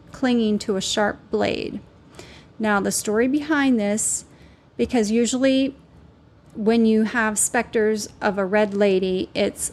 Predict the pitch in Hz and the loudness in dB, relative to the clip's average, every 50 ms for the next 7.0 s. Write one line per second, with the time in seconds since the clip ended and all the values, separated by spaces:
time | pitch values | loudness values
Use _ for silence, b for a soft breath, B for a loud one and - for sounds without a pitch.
0 | - - - 202 196 196 190 190 190 185 180 - - - 208 196 196 190 190 185 | -4 -2 0 2 2 2 2 2 0 -2 -6 -8 -4 0 0 2 2 2 2 0
1 | 185 185 185 185 190 214 214 214 214 214 214 208 214 214 196 190 208 196 190 190 | 0 0 -2 -2 -2 0 2 2 2 2 2 2 2 2 2 0 0 0 2 2
2 | 190 190 185 185 185 190 202 190 190 190 185 185 185 185 185 185 180 - - - | 2 2 2 0 -2 -4 -4 -2 0 0 2 2 2 2 0 0 -2 -4 -4 -4
3 | 190 185 180 180 180 180 - - - 240 240 233 233 - - - 240 233 - - | -4 -2 -2 -2 -4 -4 -6 -4 -2 0 0 0 0 -2 -4 -4 -6 -4 -2 0
4 | 240 220 220 208 208 202 208 - - - 185 185 190 214 - - 202 196 196 202 | 2 4 4 4 4 2 0 -2 -4 -4 -2 -2 -2 -2 -2 -2 -2 0 2 2
5 | 220 226 220 - - - 214 208 208 202 202 - - - 196 190 185 180 185 - | 2 2 2 0 0 0 0 2 2 2 0 0 -2 -2 -2 -2 0 0 -2 -2
6 | - 196 190 185 202 214 208 196 190 - - - 226 208 196 196 202 202 196 196 | -2 -2 -2 0 0 0 0 -2 -4 -6 -6 -2 0 2 2 2 2 0 0 -4